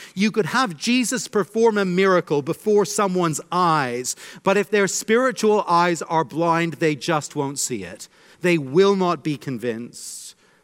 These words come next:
And a miracle of God, a miracle of restoration is needed. God needs to step in and restore sight.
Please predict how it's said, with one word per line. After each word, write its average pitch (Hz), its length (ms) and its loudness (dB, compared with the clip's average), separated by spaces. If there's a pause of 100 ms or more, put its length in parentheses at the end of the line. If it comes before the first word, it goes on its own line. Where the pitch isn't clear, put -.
(240)
And 151 160 -2
a 156 80 -2
miracle 156 600 0
of 120 160 -8
God, 113 280 -4
a 123 80 -2
miracle 156 540 0
of 113 140 -6
restoration 123 760 -6
is 117 160 -10
needed. 101 400 -12 (320)
God 196 240 4
needs 214 280 -4
to 190 100 -2
step - 480 -2
in 147 280 -2
and 151 240 -4
restore 147 640 -2
sight. - 840 -8